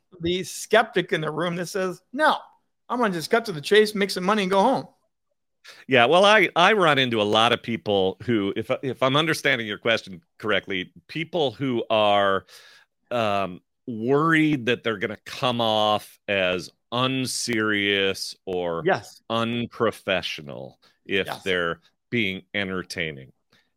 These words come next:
Speaker 2: And
Speaker 1: Mm-hmm.
Speaker 2: my answer to that is, you know, in all due respect,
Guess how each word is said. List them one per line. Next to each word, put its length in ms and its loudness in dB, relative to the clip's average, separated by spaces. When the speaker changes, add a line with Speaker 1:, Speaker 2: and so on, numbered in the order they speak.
Speaker 2:
And 440 2
Speaker 1:
Mm-hmm. 400 -12
Speaker 2:
my 220 -2
answer 420 -2
to 260 -6
that 460 0
is, 640 -2
you 100 -8
know, 220 -6
in 120 -4
all 140 2
due 140 -6
respect, 480 -2